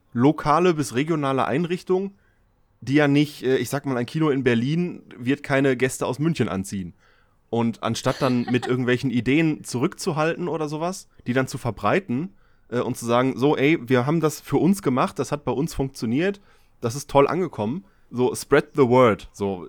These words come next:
Speaker 1: das können
Speaker 2: Ja,
Speaker 1: andere auch
Speaker 2: genau.
Speaker 1: gerne machen, weil man sich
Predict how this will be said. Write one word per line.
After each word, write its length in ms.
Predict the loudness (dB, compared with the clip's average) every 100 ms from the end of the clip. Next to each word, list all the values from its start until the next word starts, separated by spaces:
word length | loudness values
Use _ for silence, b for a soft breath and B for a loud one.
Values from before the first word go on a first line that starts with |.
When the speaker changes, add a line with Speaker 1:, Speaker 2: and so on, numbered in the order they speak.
| -16 -6
Speaker 1:
das 180 | -6 -2
können 160 | 0 2
Speaker 2:
Ja, 60 |
Speaker 1:
andere 300 | 2 4 4
auch 120 | 2 2
Speaker 2:
genau. 60 |
Speaker 1:
gerne 220 | 2 2
machen, 340 | 2 0 -2 -6 b b b b -6
weil 220 | 0 4
man 180 | 4 4
sich 240 | 2 0